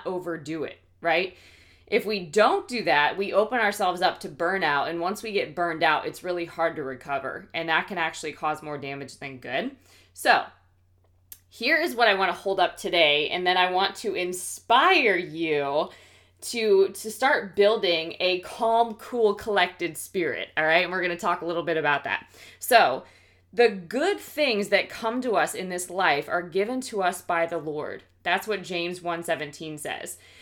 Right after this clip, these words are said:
He wants to give them to us. He wants us to enjoy life to the fullest, right? But if you've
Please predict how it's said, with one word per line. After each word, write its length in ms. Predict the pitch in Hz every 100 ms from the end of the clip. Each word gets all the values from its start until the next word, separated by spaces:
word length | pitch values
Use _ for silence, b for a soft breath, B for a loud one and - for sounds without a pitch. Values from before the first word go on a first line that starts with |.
| B
He 200 | - 233
wants 600 | 196 180 208 262 294 -
to 100 | -
give 240 | 196 208 196
them 160 | 170
to 180 | 175 135
us. 140 | - -
He 100 | 208
wants 440 | 175 208 262 294
us 180 | 254 -
to 100 | -
enjoy 340 | 196 180 185
life 220 | 170 170
to 80 | 170
the 80 | 170
fullest, 560 | - - 202 123 - -
right? 380 | 156 190 - B B B -
But 180 | 208
if 160 | 202 202
you've 500 | 180 190 277 349